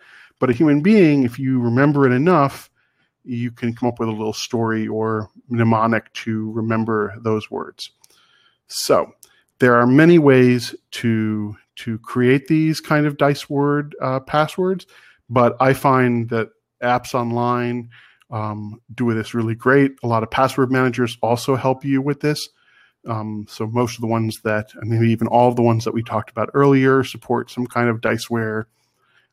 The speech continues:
um, password creation. And this is a great technique. This is a technique that I,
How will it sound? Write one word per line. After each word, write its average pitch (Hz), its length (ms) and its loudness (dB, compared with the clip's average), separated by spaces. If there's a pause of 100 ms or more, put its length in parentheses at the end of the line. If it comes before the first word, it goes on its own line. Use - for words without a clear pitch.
(100)
um, 107 580 -8 (440)
password 117 460 0
creation. 123 600 2
And 113 360 -2 (120)
this 139 200 0
is 120 100 -2
a 120 60 2
great 120 320 0
technique. 117 540 -4 (380)
This 156 100 6
is 147 80 0
a 139 60 2
technique 123 400 0
that 113 100 2
I, 110 140 2